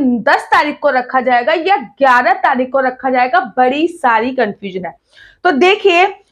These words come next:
जो एकादशी का व्रत रखा जाएगा, no doubt एकादशी तो दस तारीख की है, क्योंकि उदय तिथि के अनुसार आपको एकादशी मिल रही है।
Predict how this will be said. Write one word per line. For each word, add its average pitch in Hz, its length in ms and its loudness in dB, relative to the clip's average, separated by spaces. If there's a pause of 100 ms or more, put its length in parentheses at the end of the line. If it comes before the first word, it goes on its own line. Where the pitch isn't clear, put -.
जो 480 340 0
एकादशी 403 540 2
का 392 100 2
व्रत 302 280 0
रखा 285 240 -6
जाएगा, 285 260 0
no 349 460 2
doubt 254 480 -2
एकादशी 285 560 -4
तो 349 300 -4
दस 294 200 -2
तारीख 294 520 0
की 359 160 0
है, 330 200 2
क्योंकि 277 360 -6
उदय 254 240 -2
तिथि 302 260 -2
के 320 120 -2
अनुसार 285 440 0
आपको 285 320 0
एकादशी 262 440 -2
मिल 254 180 0
रही 254 180 -4
है। 262 200 -2